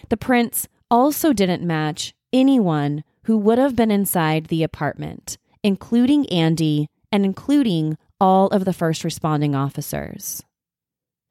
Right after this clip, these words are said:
Investigators decided that the footprints were suspicious enough to hire an expert to look at them, and the expert concluded that the prints came from a Reebok sneaker.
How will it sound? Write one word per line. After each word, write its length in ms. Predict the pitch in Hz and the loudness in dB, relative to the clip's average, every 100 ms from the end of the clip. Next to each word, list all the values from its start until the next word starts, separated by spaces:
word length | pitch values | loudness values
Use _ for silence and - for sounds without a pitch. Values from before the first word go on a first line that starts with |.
| _ _ _ _ - | _ _ _ _ 0
Investigators 800 | 214 240 269 359 349 294 240 202 | 2 2 0 0 2 4 2 2
decided 680 | 196 - 175 165 160 156 165 | -2 0 0 2 0 0 0
that 180 | 180 | 0
the 100 | 196 | 0
footprints 760 | 185 - 285 - - 160 156 - | -4 -4 -4 -4 -2 0 -2 -2
were 100 | 175 | -2
suspicious 760 | - 190 - - 311 269 - | -2 -8 -4 0 0 0 0
enough 440 | - 151 143 - - _ _ _ - - | 0 2 0 -4 -18 _ _ _ -12 -2
to 100 | 220 | -2
hire 460 | - 233 254 302 | 0 2 4 2
an 200 | 294 269 | 2 2
expert 520 | 180 - - 175 - - | 0 -4 -2 0 -2 -2
to 100 | 170 | 0
look 220 | 156 - | 0 -2
at 120 | 151 | -4
them, 440 | 151 - - 208 - _ _ _ _ - | -6 -6 -10 -14 -16 _ _ _ _ 0
and 140 | 214 | 4
the 120 | 208 - | 4 2
expert 440 | 262 - 311 - | -2 -2 -2 0
concluded 760 | 262 233 - 170 160 147 147 - _ - | -2 -2 2 2 4 2 0 -6 _ 0
that 180 | 202 | 0
the 80 | 214 | 0
prints 540 | - - 226 302 - - | -2 0 2 2 -2 -8
came 560 | - 165 151 147 160 | -2 0 2 0 -2
from 200 | 170 190 | 0 2
a 120 | 185 | 2
Reebok 640 | 175 180 190 202 214 214 226 | 2 2 2 2 2 -2 -10
sneaker. 840 | - 180 156 - 147 - 214 | -8 -4 -4 -4 -8 -8 -12